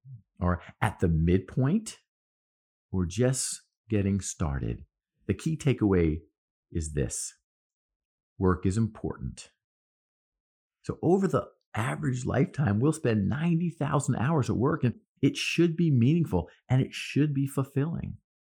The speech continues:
It should allow us to utilize our unique and natural strengths.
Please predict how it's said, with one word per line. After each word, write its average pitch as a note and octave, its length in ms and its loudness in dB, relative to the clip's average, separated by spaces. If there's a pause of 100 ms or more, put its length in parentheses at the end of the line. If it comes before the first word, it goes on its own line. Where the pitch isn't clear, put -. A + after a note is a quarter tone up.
(840)
It - 160 -6
should - 360 -2 (100)
allow A#2+ 640 -2
us G#2+ 220 -2
to - 140 -6
utilize C#3+ 600 -2
our A2+ 140 -4
unique A#2+ 560 -4
and C3+ 140 -2
natural B2+ 420 -6
strengths. - 640 -4